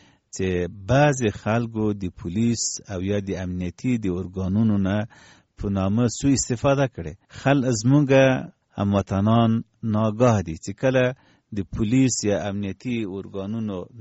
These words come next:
نوم واوري، نو دوی دفتن خپل دروازه خلاصي چې هغه بیا داسې څه مشکلات هم پیښ شوي دي. د دې د پیژندګلوۍ په خاطر باندې اول خو که چیرته رڼا ورځ وي او رڼا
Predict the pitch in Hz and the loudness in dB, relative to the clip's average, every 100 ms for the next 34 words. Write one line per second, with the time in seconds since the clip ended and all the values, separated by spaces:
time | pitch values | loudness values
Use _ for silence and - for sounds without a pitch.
0 | 101 135 143 139 135 127 131 131 _ _ | -8 -6 -4 -4 -4 -4 -8 -10 _ _
1 | _ _ - 101 101 98 98 - 82 98 | _ _ -10 -8 -6 -8 -10 -14 -16 -14
2 | 104 110 123 120 117 113 127 135 - 113 | -14 -8 -4 -4 -6 -6 -6 -6 -6 -2
3 | 107 104 - 117 107 107 - _ _ _ | -2 -4 -4 -4 -2 -6 -12 _ _ _
4 | - 104 95 95 95 110 110 98 98 92 | -4 -2 0 0 0 2 0 0 -4 -4
5 | - 113 - 95 98 98 90 98 98 87 | -4 -8 -4 -4 -2 -2 -2 0 -2 -6
6 | - 90 - - 101 101 107 104 85 - | -8 -6 -6 -2 -2 0 0 0 -2 -12
7 | - 78 80 95 - _ 123 117 135 170 | -12 -12 -12 -14 -20 _ 0 2 6 6
8 | 156 123 120 104 110 110 107 120 139 - | 4 2 2 4 2 2 4 4 4 0
9 | - 104 - 123 117 113 113 110 110 113 | -2 -2 0 -2 0 0 0 0 -2 -2
10 | 101 110 107 - 76 80 - - 117 - | 2 4 4 0 -10 -12 -16 -2 -2 2
11 | - 143 - 131 131 - - _ _ - | 4 2 4 4 4 2 -6 _ _ -8
12 | 113 101 104 120 117 95 107 120 107 113 | 0 4 6 6 4 4 4 4 2 0
13 | 117 120 - 104 98 92 87 80 71 64 | 2 2 -2 -4 -4 -2 -4 -6 -6 -8
14 | - - - - 64 69 101 95 107 | -10 -12 -14 -10 -8 -4 -2 0 2